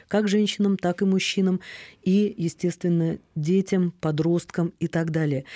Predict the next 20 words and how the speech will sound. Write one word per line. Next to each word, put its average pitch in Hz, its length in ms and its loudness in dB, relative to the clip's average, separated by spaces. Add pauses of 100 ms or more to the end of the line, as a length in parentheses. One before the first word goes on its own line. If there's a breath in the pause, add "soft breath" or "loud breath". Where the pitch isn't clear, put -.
(300 loud breath)
Может 233 260 2
быть, 226 280 0
вы, 220 160 2
Евгения, 165 580 0
как 156 220 -4
юрист, 170 480 -2
вы 185 280 0
волонтёр 165 600 -2
двух 160 300 -6
организаций, 143 760 -4
и 175 200 -2
организации 156 840 -2
Enlightenment, 165 760 -2 (240)
и, 175 300 0 (440 loud breath)
э, 156 300 0
организации 156 560 -2
«Врачи 156 340 -2
детям». 185 420 0 (200 loud breath)
Поделитесь 220 500 0
какими-то, 190 720 0